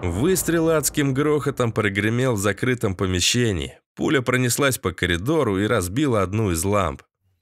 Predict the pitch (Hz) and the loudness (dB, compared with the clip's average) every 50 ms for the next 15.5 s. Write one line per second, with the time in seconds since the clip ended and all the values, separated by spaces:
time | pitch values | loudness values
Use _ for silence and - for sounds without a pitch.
0 | _ _ - 107 113 123 120 110 98 - - 135 143 131 127 120 - 135 139 165 | _ _ -6 -2 0 2 2 0 0 -2 -2 0 2 2 0 0 -4 -4 -4 0
1 | 165 156 143 131 - - 139 135 127 127 127 123 123 120 104 85 71 67 - _ | 0 0 0 0 0 0 0 2 2 0 0 0 0 0 0 0 -2 -4 -8 _
2 | _ _ _ _ _ - - - 107 135 156 185 175 165 160 156 139 - 143 143 | _ _ _ _ _ -10 -6 -4 -2 0 0 0 2 2 0 0 0 0 0 2
3 | 139 147 151 151 139 135 123 113 98 110 104 104 101 101 110 135 143 120 - - | 2 2 2 2 2 2 0 0 0 0 2 2 2 0 0 0 0 0 0 0
4 | 92 82 82 - - - - - 147 135 104 90 85 - 95 92 - - - 151 | 0 0 0 0 -2 -2 -2 0 0 2 0 0 0 0 -2 0 0 0 2 2
5 | 143 123 110 - 110 101 - 120 104 104 104 101 95 - - - 135 131 117 107 | 2 2 2 0 -2 -2 -2 -2 -2 0 0 0 0 0 0 0 2 2 2 0
6 | 98 - - 98 92 95 92 107 117 120 120 117 110 104 95 95 95 98 110 117 | 0 0 -2 -2 -2 -2 -2 0 0 0 2 2 2 2 2 2 0 0 2 0
7 | 110 98 90 80 73 67 - - - _ _ _ - 80 85 95 104 160 170 160 | 0 0 0 -2 -4 -6 -8 -12 -14 _ _ _ -4 0 0 2 2 2 0 0
8 | 160 180 180 175 170 165 160 156 139 - - - 135 131 127 139 170 175 147 95 | 0 2 2 2 2 0 0 0 0 0 0 0 0 0 0 0 2 2 2 2
9 | 78 71 - - - - - 170 170 165 165 160 151 151 139 131 123 120 - - | 0 -2 -4 -4 -4 -2 -2 -2 -2 0 0 2 2 2 2 2 0 0 -2 0
10 | 147 151 139 - - 117 104 104 107 104 - 120 135 131 120 104 90 90 85 - | 0 0 0 -2 -2 -2 0 0 -2 -2 0 0 0 0 0 0 -2 -2 -2 -2
11 | 101 92 - 92 90 87 101 127 131 123 107 80 73 67 - _ _ _ _ - | -4 -2 0 0 0 0 0 0 0 0 0 -2 -4 -6 -8 _ _ _ _ -10
12 | - - - - - 135 139 147 156 156 156 151 147 147 151 139 139 151 147 143 | -8 -6 -4 -2 0 0 0 0 0 0 0 2 2 0 0 0 0 0 2 2
13 | 143 139 135 135 135 135 131 123 - - 143 143 139 127 131 131 123 - - 143 | 2 2 2 2 2 2 0 0 -2 -2 0 0 0 0 0 -2 -2 0 0 0
14 | 139 139 131 - - - 127 123 110 98 - 110 101 101 101 107 113 123 127 123 | 0 0 0 -2 -4 -2 0 0 0 0 0 0 0 0 0 0 0 2 2 2
15 | 113 101 90 85 85 82 73 69 62 - | 0 0 -2 -2 -2 -2 -2 -4 -6 -8